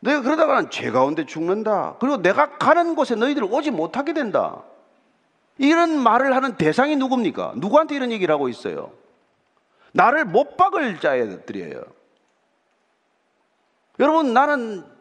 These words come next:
저나 여-, 여러분들이나 우리가 조금 마땅치 않은 사람한테는 이런 얘기 안 합니다.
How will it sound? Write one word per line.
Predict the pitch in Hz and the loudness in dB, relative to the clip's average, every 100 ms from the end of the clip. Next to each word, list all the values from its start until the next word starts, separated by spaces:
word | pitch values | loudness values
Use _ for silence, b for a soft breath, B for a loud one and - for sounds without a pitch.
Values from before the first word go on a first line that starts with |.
| _ _ _ | _ _ _
저나 | 214 294 302 220 | 2 2 2 0
여-, | - - - - | -2 -8 -20 -8
여러분들이나 | 147 214 240 214 170 139 113 104 85 78 - - _ _ _ - | 0 2 2 -2 -4 -2 0 0 -2 -6 -12 -18 _ _ _ -6
우리가 | 165 233 247 | -4 0 0
조금 | 214 214 208 | -2 -6 -4
마땅치 | 165 117 127 156 247 262 294 | -4 0 0 2 0 0 -2
않은 | 294 | 0
사람한테는 | 190 185 196 185 143 | 0 0 0 -2 -4
이런 | 160 208 | -4 -4
얘기 | 214 208 | -6 -6
안 | 101 92 | -6 -6
합니다. | 98 160 156 | -8 -8 -10